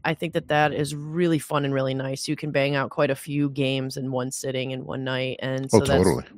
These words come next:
Speaker 1: re-, yeah, and, like, I really enjoy that, 'cause sometimes you get home from a long day of work, and you're like,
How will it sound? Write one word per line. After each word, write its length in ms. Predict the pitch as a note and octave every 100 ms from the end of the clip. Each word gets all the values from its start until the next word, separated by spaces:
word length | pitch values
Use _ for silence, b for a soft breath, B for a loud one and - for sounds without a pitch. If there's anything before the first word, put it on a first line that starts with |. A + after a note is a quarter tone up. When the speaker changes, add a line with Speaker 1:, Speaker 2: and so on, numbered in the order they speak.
| -
Speaker 1:
re-, 160 | D3+ D3
yeah, 380 | C#3 C#3 C#3 A2+
and, 180 | C#3 C#3
like, 180 | C#3 -
I 180 | C3+ C#3+
really 480 | C3+ C3 D3 C#3+
enjoy 320 | B2+ B2+ B2 G#2
that, 200 | E2 -
'cause 120 | D3+
sometimes 420 | F3 F3 F#3 F#3+
you 60 | E3+
get 100 | E3+
home 180 | F3+ F3+
from 160 | F3
a 20 | D#3+
long 220 | D3+ D3+
day 140 | D#3
of 100 | D3+
work, 260 | C#3+ F3 -
and 80 | D3
you're 120 | C#3+
like, 300 | D3 C#3+